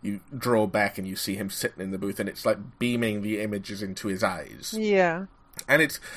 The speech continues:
Speaker 1: you, okay, that's quite cool, that's a good idea, and you can see how it's meant to work. And then later in, I think it's either that episode or the next episode,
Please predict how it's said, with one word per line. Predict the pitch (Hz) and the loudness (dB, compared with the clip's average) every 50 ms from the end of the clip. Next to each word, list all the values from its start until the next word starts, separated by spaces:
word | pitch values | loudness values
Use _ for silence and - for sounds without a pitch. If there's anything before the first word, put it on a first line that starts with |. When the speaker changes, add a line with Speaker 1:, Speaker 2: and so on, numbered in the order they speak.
| - - - | -14 -8 2
Speaker 1:
you, | - 165 165 165 - - - - - - - - | 4 4 4 2 -2 -14 -20 -20 -20 -10 4 4
okay, | 180 170 180 165 | 6 6 8 8
that's | 156 160 156 - | 6 6 4 4
quite | - 160 147 131 | 4 4 4 4
cool, | - 139 123 123 | 2 0 2 2
that's | 123 120 - | 2 2 0
a | 123 | -2
good | 107 101 - 120 113 | -4 0 2 6 6
idea, | 110 110 107 107 107 107 107 107 | 6 6 6 4 4 2 4 2
and | 104 104 | 0 0
you | 104 104 104 | -4 -6 -6
can | 95 95 | -6 -6
see | - - - 117 | -6 -4 -2 0
how | 104 95 113 98 98 | 0 0 0 0 0
it's | 101 - - - | 0 -2 -2 0
meant | 110 - - - | 0 0 0 -2
to | - 113 | -2 -2
work. | 107 101 98 104 - - - - - - - - - | 0 0 0 -2 -4 -8 -12 -14 -12 -12 -12 -2 2
And | - 123 127 131 | 4 4 8 10
then | 139 135 131 131 127 117 117 | 10 10 10 8 4 2 4
later | 123 135 143 139 - 156 143 135 | 4 4 2 2 2 2 4 4
in, | 127 123 120 120 117 113 104 | 4 4 4 2 0 -2 -2
I | 57 76 107 | -2 -4 -4
think | - - 135 120 | -2 -2 -2 0
it's | 120 - - | 0 4 4
either | 110 113 110 110 | 4 4 4 2
that | 104 113 110 113 120 | 2 2 4 4 2
episode | 117 107 - - 117 104 104 | 0 -2 -4 -4 -4 -4 -2
or | |
the | 98 101 | -4 -2
next | 98 110 107 95 - - | -2 -2 -2 -2 -2 -2
episode, | 98 85 85 98 - - - 76 76 71 - | -2 -2 -4 -6 -10 -10 -8 -8 -8 -10 -12